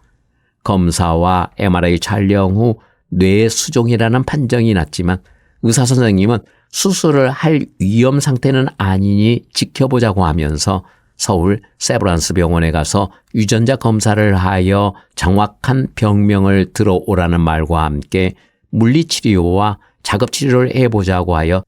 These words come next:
쓸쓸히 집으로 왔습니다.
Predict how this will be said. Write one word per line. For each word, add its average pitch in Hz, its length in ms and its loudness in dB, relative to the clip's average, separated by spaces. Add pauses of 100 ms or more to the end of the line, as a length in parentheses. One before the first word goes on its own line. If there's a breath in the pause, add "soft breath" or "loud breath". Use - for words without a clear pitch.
(180)
쓸쓸히 95 960 2 (100)
집으로 90 420 0
왔습니다. 67 600 -4